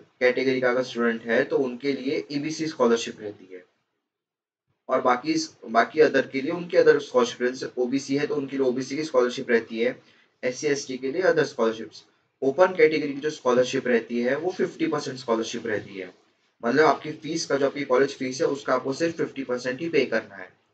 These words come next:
उसके अलावा जो ओबीसी है, उनका भी फिफ्टी परसेंट रहता है। हाँ, आपको उसके eligibility criteria को फुलफिल करना पड़ेगा, जैसे उनका annual, family annual income का कुछ criteria रहता है, ओके।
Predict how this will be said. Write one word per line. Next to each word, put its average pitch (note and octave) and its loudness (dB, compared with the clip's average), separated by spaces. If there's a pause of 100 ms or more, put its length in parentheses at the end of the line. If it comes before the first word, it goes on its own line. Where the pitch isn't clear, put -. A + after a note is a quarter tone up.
(600)
उसके C#3 0
अलावा C#3 6
जो D#3 4
ओबीसी C#3+ -4
है, D#3+ 4
उनका C#3 0
भी D#3 -12
फिफ्टी - -10
परसेंट B2 -2
रहता A2+ -2
है। D3 -4 (460)
हाँ, D3+ -4
आपको B2 -2
उसके D#3 0
eligibility C#3+ 0
criteria C#3+ 0
को D#3 -10
फुलफिल D3+ -4
करना B2 4
पड़ेगा, G#2 0 (440)
जैसे B2 2
उनका C3+ 0
annual, C3+ 0
family C3+ 2
annual C3 0
income B2+ -4
का C3 -4
कुछ C3+ -8
criteria A#2+ 2
रहता A2 -2
है, F2+ -6 (1120)
ओके। D3 -14